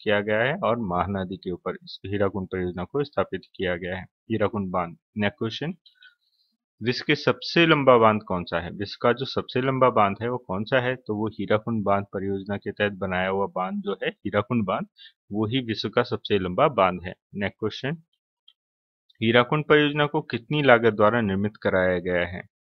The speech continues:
हीराकुंड परियोजना जो थी उसमें कितनी लागत लगी थी? तो मात्र अड़सठ किलो-, करोड़ रुपए उस वक्त लगे थे। अड़सठ करोड़ यानी सिक्सटी एट करोड़ रुपीज उस वक्त लगे थे हीराकुंड परियोजना के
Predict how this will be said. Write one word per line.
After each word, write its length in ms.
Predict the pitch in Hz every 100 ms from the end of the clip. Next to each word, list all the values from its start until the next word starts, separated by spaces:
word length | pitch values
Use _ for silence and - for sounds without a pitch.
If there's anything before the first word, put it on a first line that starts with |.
| 117
हीराकुंड 420 | 104 98 120 120
परियोजना 440 | 113 104 98 101
जो 180 | 107 117
थी 340 | 107 104 147 -
उसमें 240 | 131 135 131
कितनी 260 | 120 156 156
लागत 280 | 139 135 139
लगी 180 | 135 135
थी? 180 | 135 139 - - _
तो 220 | 117 104 98
मात्र 400 | 107 113 135 139 _
अड़सठ 340 | 113 104 - 143
किलो-, 720 | - - 120 113 113 104 104
करोड़ 300 | - 110 120 107
रुपए 280 | 101 - 110
उस 260 | - - 123
वक्त 140 | 123 -
लगे 280 | 95 87 87
थे। 180 | - 87
अड़सठ 520 | - 98 95 - 139 -
करोड़ 300 | 110 101 101
यानी 200 | 98 104
सिक्सटी 320 | 104 104 -
एट 180 | 135 131 -
करोड़ 280 | 117 110 104
रुपीज 420 | 104 - 104 - - -
उस 160 | - 127
वक्त 180 | 156 -
लगे 300 | 98 90 90
थे 140 | 90 98
हीराकुंड 420 | 101 101 104 101
परियोजना 380 | 101 90 95 92
के 180 | -